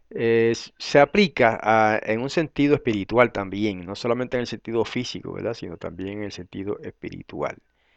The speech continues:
"Ascended por ahí, por el Negev, y subid por la montaña."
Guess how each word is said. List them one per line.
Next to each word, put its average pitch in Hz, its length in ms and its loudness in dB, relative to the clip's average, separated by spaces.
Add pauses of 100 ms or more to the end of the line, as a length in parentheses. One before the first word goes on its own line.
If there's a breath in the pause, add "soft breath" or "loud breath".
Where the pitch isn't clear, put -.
(360)
"Ascended 110 880 2
por 170 160 8
ahí, 175 460 8 (280)
por 95 160 -4
el 101 180 -4
Negev, 165 600 4
y 107 160 -4
subid 139 480 0 (100)
por 117 160 0
la 113 100 2
montaña." 92 920 -4